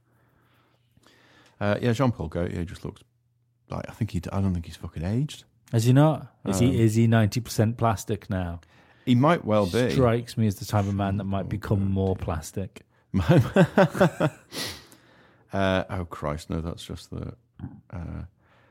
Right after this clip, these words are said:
Speaker 1: that's just their Twitter feed. It's not actually Jean-Paul Gaultier. There he is. Uh, yeah, he kind of looks the same. Obviously looks a little bit older, but, uh, there he is. Kind of looks a little bit like Anglin, to be honest.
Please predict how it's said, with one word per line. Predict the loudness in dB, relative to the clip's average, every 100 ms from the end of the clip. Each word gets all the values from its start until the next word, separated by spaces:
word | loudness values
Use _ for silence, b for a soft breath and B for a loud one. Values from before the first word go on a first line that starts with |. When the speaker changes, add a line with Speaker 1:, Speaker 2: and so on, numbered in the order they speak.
| b b -16
Speaker 1:
that's | -14
just | -14 -14 -10
their | -10
Twitter | -8 -10 -10
feed. | -10 -8 -8 -10
It's | -12
not | -10 -10 -12
actually | -14 -14 -10 -10 -12 _ _
Jean-Paul | -20 -18 -14 -14 -14 -18 _ -18 -16 -16 -18 -20
Gaultier. | -18 -18 -18 -20 -20 -20 -20 -18
There | -18 -16
he | -16
is. | -18 b b b b b b
Uh, | -6 -2
yeah, | -2 0
he | -2
kind | -6 -8 -6 -4 -6
of | -8
looks | -12 -14
the | -12
same. | -8 -6
Obviously | -6 -8 -8
looks | -10 -12
a |
little | -12 -12
bit | -12 -12
older, | -10 -10 -10
but, | -10 -12 -14 _ _ _ _ _ _ _ _ -18
uh, | -14 -14 -16
there | -20 -16 -12
he |
is. | -10 -12 -16 _ _ _ _ _ _ _ _ _ _ _ _ _ _ _ _ _ b b b b b
Kind | 0 4
of | 6
looks | 4
a |
little | 2 4
bit | 2
like | 0
Anglin, | 4 4 6 4
to | 2
be | 0
honest. | 0 -2 -4